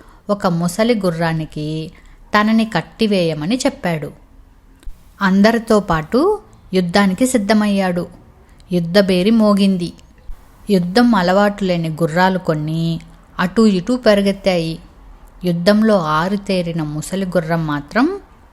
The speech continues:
నేరుగా శత్రువు వైపు పరిగెత్తసాగింది. తానొకటి తలిస్తే దైవం ఒకటి తలిచాడు అన్నట్లు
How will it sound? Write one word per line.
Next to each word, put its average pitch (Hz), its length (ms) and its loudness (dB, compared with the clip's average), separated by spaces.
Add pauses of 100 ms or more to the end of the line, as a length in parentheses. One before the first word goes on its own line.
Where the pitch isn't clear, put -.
నేరుగా 196 540 0
శత్రువు 196 520 -2
వైపు 170 280 -2
పరిగెత్తసాగింది. 196 1040 -2 (800)
తానొకటి 185 540 -2
తలిస్తే 170 840 -2 (420)
దైవం 190 460 2
ఒకటి 190 200 -6
తలిచాడు 156 580 -6
అన్నట్లు 160 800 -4